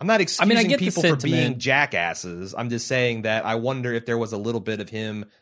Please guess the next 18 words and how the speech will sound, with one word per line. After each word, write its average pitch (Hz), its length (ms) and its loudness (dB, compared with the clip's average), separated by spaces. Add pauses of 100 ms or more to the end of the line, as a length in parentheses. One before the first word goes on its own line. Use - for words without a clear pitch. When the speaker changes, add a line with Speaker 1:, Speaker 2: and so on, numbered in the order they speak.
Speaker 1:
coming 117 300 -4
to 101 60 -12
grips 104 440 -6
with, 98 500 -6 (720)
"I 113 100 -2
get 113 280 -2
it 95 120 -6
now," 92 400 -2
or, 95 140 -4
"I 95 60 -4
kinda 113 240 -4
Speaker 2:
So 98 40 -6
Speaker 1:
understand," 104 380 -4
Speaker 2:
he's 98 160 0
like 107 200 2
the 85 80 -8
Speaker 1:
or, 65 40 -8
Speaker 2:
train. 92 440 -6